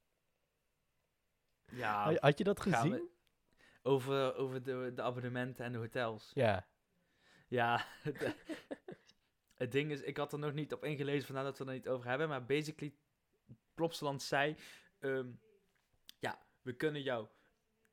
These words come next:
Speaker 1: tien, tien procent korting geven, of niet, tegen de abonnementhouders overigens, tien procent korting geven op het hotel, of niet, maar we kunnen het ook duurder maken, weet je wel. Ja,
Speaker 2: Ja.
Speaker 1: abonnement, of weet ik allemaal wat. <laughs> Ze waren een beetje bitchy aan het doen in een mail, en het was heel netjes opgesteld, maar het,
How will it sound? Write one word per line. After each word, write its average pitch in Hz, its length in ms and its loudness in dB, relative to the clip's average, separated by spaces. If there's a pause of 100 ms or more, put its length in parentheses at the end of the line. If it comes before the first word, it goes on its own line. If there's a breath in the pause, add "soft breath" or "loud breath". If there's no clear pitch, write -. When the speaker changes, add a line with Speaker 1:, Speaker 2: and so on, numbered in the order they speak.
(400)
Speaker 1:
tien, 147 460 -4
tien 151 220 -6
procent 131 400 -4
korting 147 440 -2
geven, 123 360 2
of - 120 -12
niet, 135 160 -10
tegen 135 140 2
de 113 60 -2
abonnementhouders 123 640 -2
overigens, 117 460 -6 (120 soft breath)
tien 143 120 -10
procent 123 240 -12
korting 156 380 -2
geven 120 300 -6
op 117 80 -10
het 120 100 -14
hotel, 113 360 -4 (220 loud breath)
of - 120 -18
niet, - 260 -6
maar 139 160 6
we 139 100 4
kunnen 143 220 4
het 165 80 6
ook 135 160 6
duurder 143 300 4
maken, 98 380 -2
weet 101 220 -6
je 117 80 -6
wel. 113 260 -6
Ja, 120 160 0
Speaker 2:
Ja. - 80 0
Speaker 1:
abonnement, 113 560 -4
of 110 140 -6
weet 117 160 0
ik 123 120 -2
allemaal 113 340 -4
wat. 113 340 -4
<laughs> - 640 -6
Ze - 120 0
waren 131 220 2
een 139 80 -2
beetje 127 280 -2
bitchy 113 380 -2
aan 101 60 0
het 104 100 -10
doen 107 160 -6
in 104 100 -4
een 101 120 -4
mail, 95 280 -6
en 104 100 -8
het 101 180 -12
was 117 220 -6
heel 135 200 -4
netjes 135 320 -8
opgesteld, 120 640 -4
maar 98 260 -4
het, 110 100 -10